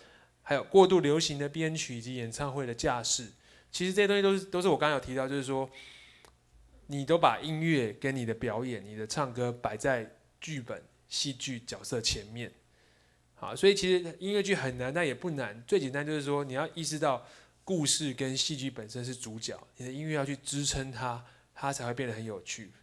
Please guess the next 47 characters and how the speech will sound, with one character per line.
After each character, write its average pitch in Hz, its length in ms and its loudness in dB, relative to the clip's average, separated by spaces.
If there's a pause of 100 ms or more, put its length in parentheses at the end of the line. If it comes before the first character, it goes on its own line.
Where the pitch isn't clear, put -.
它 - 160 -8
才 135 80 -2
不 131 140 -4
会 139 80 0
变 139 180 -4
得 117 160 -6 (460)
只 120 100 -12
是 123 120 -2
像 127 180 -2
是 120 80 -8
一 117 40 -8
个 113 120 -4 (320)
演 117 160 -8
唱 120 180 -2
会 113 240 -6
一 87 100 -16
样。 92 140 -10 (840)
任 196 200 8
何 156 100 6
不 180 140 4
符 135 220 0
合 127 100 4
戏 131 160 0
剧 160 100 0
本 143 160 0
身 139 140 0
张 135 180 2
力 147 80 0
的 131 80 2
剧 131 200 -4
场 110 200 -6
因 120 160 -8
素， 117 220 -8 (100)
哈， 107 180 -12
我 101 60 -14
刚 139 140 -6
才 139 80 -2
讲， 117 60 -8
比 117 80 -6
如 123 100 -2
说 143 180 4
他 135 140 0
也 117 80 -4
是 131 80 -4
唱 156 180 4
一 139 60 0
唱， 139 260 4